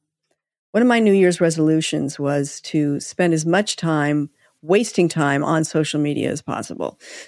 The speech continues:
So I just went, "Where can I start?" You know what? I'm gonna start with TikTok. But I found this woman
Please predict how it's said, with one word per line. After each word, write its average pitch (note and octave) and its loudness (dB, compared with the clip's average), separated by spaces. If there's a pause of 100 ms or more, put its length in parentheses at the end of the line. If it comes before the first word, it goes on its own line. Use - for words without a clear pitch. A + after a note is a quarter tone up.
So - -2
I D#3 4
just E3 0
went, D3+ 0 (840)
"Where G3 2
can A3 -2
I A3+ 2
start?" A3+ 0
You A#3+ -2
know B3+ 0
what? C4+ 0
I'm B3+ -2
gonna B3 -4
start G#3 -10
with G#3+ -18
TikTok. D3+ -10 (1000)
But A#3 2
I A#3 2
found C4 0
this - -2
woman F#3 0